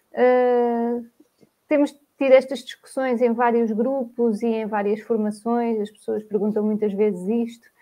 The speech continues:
Eh, o que é facto é que muitas vezes temos de guardar os materiais. O que é que nós, na nossa unidade, tentamos fazer? Eh, cumprir as melhores boas práticas possíveis, evitar contaminações cruzadas.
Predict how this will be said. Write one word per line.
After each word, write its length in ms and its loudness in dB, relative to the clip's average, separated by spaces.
Eh, 380 -2
o 100 -12
que 140 2
é 40 2
facto 360 0
é 80 2
que 100 -14
muitas 340 0
vezes 260 2
temos 220 -2
de 60 -8
guardar 320 -2
os 100 -12
materiais. 600 -8
O 120 -20
que 60 2
é 60 2
que 100 -4
nós, 340 4
na 100 2
nossa 300 0
unidade, 380 0
tentamos 340 -4
fazer? 400 -2
Eh, 200 2
cumprir 320 4
as 80 10
melhores 380 2
boas 240 2
práticas 720 -6
possíveis, 560 -8
evitar 380 4
contaminações 720 -2
cruzadas. 600 -2